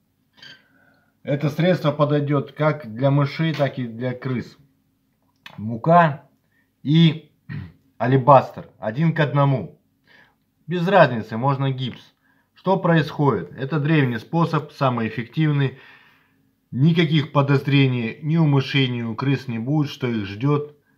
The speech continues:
опасная еда. Как только они съедят, у них произойдет,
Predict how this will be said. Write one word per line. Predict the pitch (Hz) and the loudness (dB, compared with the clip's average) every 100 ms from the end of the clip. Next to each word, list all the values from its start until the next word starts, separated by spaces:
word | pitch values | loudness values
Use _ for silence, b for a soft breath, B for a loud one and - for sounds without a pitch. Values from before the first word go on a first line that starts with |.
| _ | _
опасная | - - 139 135 - 127 120 104 _ _ _ _ _ _ _ _ _ _ _ - - | -12 0 4 4 2 -4 -4 -6 _ _ _ _ _ _ _ _ _ _ _ -20 -12
еда. | 104 123 131 117 85 - _ b b b b b b b - | -2 2 6 4 2 -6 _ b b b b b b b 4
Как | 156 156 | 6 6
только | 196 196 170 151 | 6 4 4 2
они | 151 143 | 2 -2
съедят, | - 139 135 165 170 - - _ _ _ | -4 -4 0 2 2 -2 -18 _ _ _
у | 110 | -4
них | 120 185 170 - - _ _ _ _ _ _ _ _ _ | 0 0 -2 -8 -20 _ _ _ _ _ _ _ _ _
произойдет, | - 131 131 120 135 135 165 165 - | -4 0 0 2 0 2 -2 -2 -8